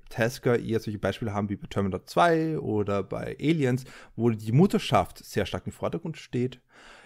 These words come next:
ist es bei Lara tatsächlich nicht das Heterosexuelle, wobei das ist, sind, darüber können wir kurz noch reden, aber ich finde, es ist ein bisschen eigenartig, wie Heterosexualität in den Film reinkommt, aber ich find's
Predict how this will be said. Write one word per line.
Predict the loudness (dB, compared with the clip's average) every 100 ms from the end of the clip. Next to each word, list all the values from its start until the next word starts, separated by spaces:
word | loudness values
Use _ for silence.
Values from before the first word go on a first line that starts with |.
| _
ist | 2 2
es | 2
bei | -2 0 0 0 -4 -8 _ _
Lara | 2 4 6 4
tatsächlich | 2 -2 -4 -2 0
nicht | 0 0
das | -6 -6 -14 -6
Heterosexuelle, | -2 0 -2 -2 0 2 2
wobei | 0 -2 0 2 -2 -6 _ _ _
das | -14 -12
ist, | -12 -2
sind, | -2 -2 _ _ _ _ _ _
darüber | -2 0 2
können | 0 -2
wir |
kurz | -2 -4
noch | -4 -2
reden, | 0 2 0
aber | -2 -4
ich | -4 -2
finde, | -2 -2
es | -6 -10
ist | -10
ein |
bisschen | -8 -4
eigenartig, | 0 0 -2
wie | -4
Heterosexualität | -6 -10 -10 -8 -6 -4
in | -4
den |
Film | -4 -6
reinkommt, | -6 -6 -6 -4 -4 -4 -6
aber | -4
ich | 0
find's | -2